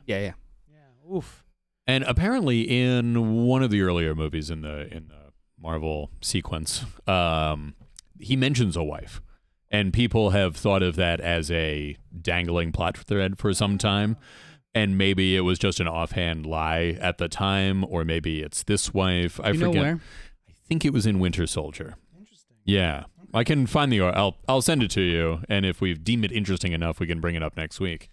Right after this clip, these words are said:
Speaker 2: I am hoping for a sequence, because they are doing flashbacks, I'm hoping for a sequence where they show us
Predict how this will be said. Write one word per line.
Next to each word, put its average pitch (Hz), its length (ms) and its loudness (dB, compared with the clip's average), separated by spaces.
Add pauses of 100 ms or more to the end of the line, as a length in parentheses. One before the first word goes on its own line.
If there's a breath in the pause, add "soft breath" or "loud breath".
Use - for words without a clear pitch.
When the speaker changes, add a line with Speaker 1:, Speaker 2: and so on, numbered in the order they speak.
(260 soft breath)
Speaker 2:
I 254 140 2
am 285 120 4
hoping 240 380 2
for 190 540 2
a 175 160 0
sequence, 175 680 0
because 214 240 2
they 254 100 4
are 262 120 4
doing 226 180 2
flashbacks, 175 540 0
I'm 160 100 0
hoping 190 220 0
for 196 100 0
a 170 60 2
sequence 175 480 -2
where 165 160 2
they 165 140 4
show 196 440 2
us 160 380 2